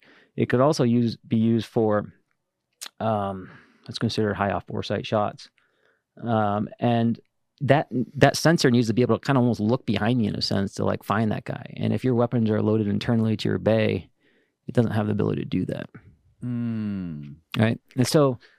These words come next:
Speaker 1: there's some interesting problems. And I know they've worked through them at this point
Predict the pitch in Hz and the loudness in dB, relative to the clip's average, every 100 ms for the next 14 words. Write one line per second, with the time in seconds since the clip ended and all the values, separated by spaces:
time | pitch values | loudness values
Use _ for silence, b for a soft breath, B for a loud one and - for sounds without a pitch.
0 | _ 135 - 156 135 175 - 160 - 143 | _ -4 2 2 4 2 4 4 4 2
1 | 123 - 135 131 135 147 147 139 120 110 | 2 4 4 4 4 4 6 6 4 4
2 | 107 104 - 107 107 107 98 110 - 127 | 2 -2 -2 0 0 0 -2 -4 -2 -2
3 | 120 | -2